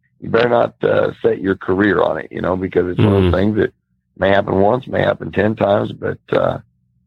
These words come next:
Speaker 1: you just gotta s-, let the chips fall where they may. And, uh, but either way, I think it's our Super Bowl, and it's one of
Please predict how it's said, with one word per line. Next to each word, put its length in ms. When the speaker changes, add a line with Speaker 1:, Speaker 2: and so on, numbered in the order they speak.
Speaker 1:
you 140
just 120
gotta 200
s-, 340
let 160
the 80
chips 280
fall 240
where 80
they 100
may. 380
And, 220
uh, 200
but 220
either 280
way, 360
I 40
think 260
it's 160
our 160
Super 360
Bowl, 400
and 120
it's 80
one 120
of 80